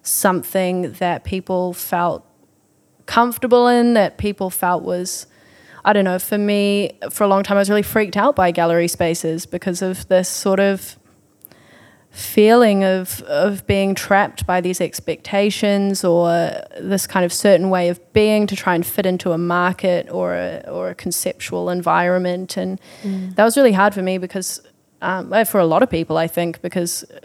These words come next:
Speaker 1: when you're making for yourself or you're making for fun, you know, you wanna really get that across. And it was really cool because it kinda just felt like a big party, and it
Speaker 2: Mm.
Speaker 1: felt like something that, um,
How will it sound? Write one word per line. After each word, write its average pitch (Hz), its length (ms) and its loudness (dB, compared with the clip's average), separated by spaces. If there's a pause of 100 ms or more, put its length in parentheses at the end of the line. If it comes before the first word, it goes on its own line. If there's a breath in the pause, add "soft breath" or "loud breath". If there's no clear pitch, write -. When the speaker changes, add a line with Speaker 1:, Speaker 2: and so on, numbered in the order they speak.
Speaker 1:
when 190 180 0
you're 185 120 2
making 196 340 0
for 175 100 -8
yourself 180 440 2
or - 20 2
you're 180 140 0
making 175 320 -4
for - 160 -12
fun, 196 600 0
you 175 240 -6
know, 180 120 -2
you 185 160 -2
wanna 208 240 2
really 180 180 0
get 170 200 -6
that 175 120 -4
across. 175 460 -2
And 180 340 -6 (340 loud breath)
it - 40 0
was 240 180 4
really 285 220 4
cool 247 260 4
because 185 420 -4
it 190 140 -6
kinda 233 240 0
just 202 200 -2
felt 185 200 2
like 190 160 -2
a 180 60 -6
big 175 200 -6
party, 175 540 -2 (140)
and 185 180 -2
it 208 80 0
Speaker 2:
Mm. 202 100 -4
Speaker 1:
felt 185 260 4
like 170 360 -4 (800 soft breath)
something 196 800 0
that, 180 460 -2 (160)
um, 185 560 -2